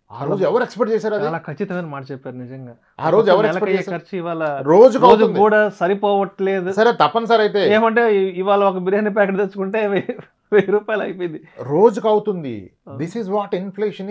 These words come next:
Speaker 1: is. Planning should factor all these things.
Speaker 2: My God, that is nothing but inflation.
Speaker 1: ఇన్ఫ్లేషన్.
Speaker 2: ఆ.
Speaker 1: చదువైనా, పెళ్ళైనా,
Speaker 2: ఆ.
Speaker 1: రిటైర్మెంట్ అయినా,
Speaker 2: Hmm.
Speaker 1: విహారయాత్ర అయినా ఇది కదా మనం ఫ్యాక్టర్ చేయాల్సింది.
Speaker 2: Yes.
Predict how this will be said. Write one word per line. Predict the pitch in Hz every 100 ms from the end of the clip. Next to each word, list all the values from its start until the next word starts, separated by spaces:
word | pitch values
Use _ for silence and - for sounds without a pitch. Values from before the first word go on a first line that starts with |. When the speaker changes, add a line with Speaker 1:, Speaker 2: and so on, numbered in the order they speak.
| 220
Speaker 1:
is. | 160 110
Planning | 120 _ 147 151 196 190
should | 190 -
factor | 180 180 170
all | 165
these | 160 147
things. | 131 101 _ _ _ _
Speaker 2:
My | - 143
God, | _ 135 151 147
that | - 175
is | 151 151
nothing | 139 147 147
but | 151
inflation. | 190 208 170 151
Speaker 1:
ఇన్ఫ్లేషన్. | 208 233 269 247 202 208 156
Speaker 2:
ఆ. | 147 147
Speaker 1:
చదువైనా, | 185 180 165 156 180
పెళ్ళైనా, | 180 147 151 165 160 151 170
Speaker 2:
ఆ. | 180 135 - _ _ -
Speaker 1:
రిటైర్మెంట్ | 127 175 175 170 156
అయినా, | 147 147 151 165 127 - _
Speaker 2:
Hmm. | 147 135 120
Speaker 1:
విహారయాత్ర | 135 165 170 165 147 -
అయినా | 139 143 180
ఇది | 127 165
కదా | 180 196
మనం | 233 214
ఫ్యాక్టర్ | 185 170 185
చేయాల్సింది. | 175 147 135 107 92 82 _
Speaker 2:
Yes. | -